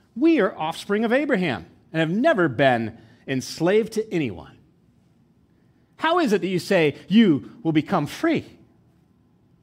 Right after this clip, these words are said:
Notice the self-justifying tone in their voice. Remember the two types of people, what are they? Say it out loud. There's Savior justified and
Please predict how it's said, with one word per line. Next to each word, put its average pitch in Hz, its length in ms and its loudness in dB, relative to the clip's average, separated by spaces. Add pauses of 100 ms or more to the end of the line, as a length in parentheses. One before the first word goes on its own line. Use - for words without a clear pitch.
(460)
Notice 214 340 -6
the 160 120 -8
self-justifying 185 1040 -8
tone 110 520 -8 (180)
in 127 120 -6
their 113 120 -6
voice. 120 220 -4
Remember 202 340 0 (120)
the 165 180 -6
two 214 160 -4
types 196 300 -2
of 185 100 -8
people, 202 260 -2
what 180 120 2
are 185 120 2
they? 214 180 -2 (460)
Say 160 180 -2
it 185 140 -8
out 170 140 -2
loud. 170 260 -2 (200)
There's 139 400 -4
Savior 175 500 0
justified 120 720 -4 (460)
and 139 340 -2